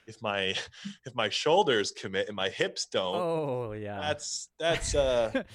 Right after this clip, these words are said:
Speaker 1: that's a no, no bueno. <laughs> That's,
Speaker 2: That's
Speaker 1: that's
Speaker 2: an
Speaker 1: very not, not
Speaker 2: impromptu
Speaker 1: good.
Speaker 2: layout to the fucking concrete. <laughs>
Speaker 1: Yeah, and it's not that high, but still, it's like, I don't wanna do
Speaker 2: That would be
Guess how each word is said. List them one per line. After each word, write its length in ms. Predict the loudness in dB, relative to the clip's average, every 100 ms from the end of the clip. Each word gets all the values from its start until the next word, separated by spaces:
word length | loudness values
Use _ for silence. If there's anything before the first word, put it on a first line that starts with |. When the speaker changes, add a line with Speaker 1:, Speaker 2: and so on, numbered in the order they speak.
| -4
Speaker 1:
that's 220 | -2 0
a 100 | -2
no, 460 | 0 2 4 4 2
no 160 | -2
bueno. 360 | 0 0 2 -2 2
<laughs> 80 |
That's, 200 | 2 2
Speaker 2:
That's 200 | 6 8
Speaker 1:
that's 20 | 8
Speaker 2:
an 80 |
Speaker 1:
very 220 | 8 8 10
not, 200 | 8 8
not 200 | 6 8
Speaker 2:
impromptu 20 |
Speaker 1:
good. 160 | 8
Speaker 2:
layout 540 | 10 8 8 4 0 -2
to 140 | -2
the 120 | 0
fucking 400 | 0 0 0 -2
concrete. 580 | 0 0 0 0 -4 -4 -8 -12 -6 -4
<laughs> 340 | 0 -2 -2 2
Speaker 1:
Yeah, 260 | 6 6 6
and 80 | 4
it's 180 | 2 4
not 240 | 4 6
that 260 | 4 4 2
high, 440 | 2 2 4 4
but 200 | 2 4
still, 360 | 2 4 4 4
it's 200 | -2 -2
like, 240 | -2 -4
I 140 | -8
don't 200 | -8 -10
wanna 240 | -6 -4 -6
do 160 | -6
Speaker 2:
That 140 | -4 0
would 120 | 4
be 120 | 4